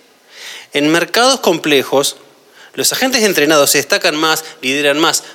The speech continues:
Por eso la frase, "En mercados complejos ganan los expertos".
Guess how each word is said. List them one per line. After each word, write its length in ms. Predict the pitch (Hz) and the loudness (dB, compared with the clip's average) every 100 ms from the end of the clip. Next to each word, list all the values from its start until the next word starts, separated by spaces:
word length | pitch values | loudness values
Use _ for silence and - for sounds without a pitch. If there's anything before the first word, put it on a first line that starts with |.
| - | -12
Por 100 | - | -4
eso 180 | 135 147 | 0 2
la 100 | 151 | 0
frase, 480 | 139 156 143 151 143 - - | 0 0 0 0 -2 -6 -14
"En 200 | 131 120 | -8 -6
mercados 540 | 127 131 - 160 156 147 | -4 -4 -2 0 0 0
complejos 760 | 160 139 135 127 - 160 - - | -2 -2 -2 -2 0 0 0 -4
ganan 360 | 127 135 143 | -2 0 0
los 160 | 139 - | -2 -4
expertos". 680 | 120 - 175 143 120 107 | -4 0 0 0 -4 -8